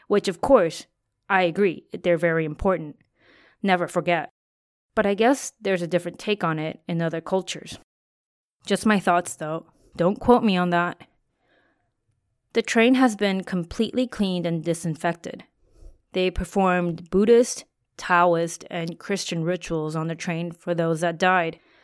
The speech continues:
The train section number has also since been renamed.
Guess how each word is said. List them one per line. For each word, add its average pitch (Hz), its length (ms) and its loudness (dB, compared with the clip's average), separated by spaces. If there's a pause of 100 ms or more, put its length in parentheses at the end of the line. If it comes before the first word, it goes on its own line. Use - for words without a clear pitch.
(300)
The 190 80 -6
train 220 300 0
section 247 420 0
number 180 320 0
has 165 180 -4
also 160 300 0
since 156 280 -8
been 156 220 -8
renamed. 156 560 -4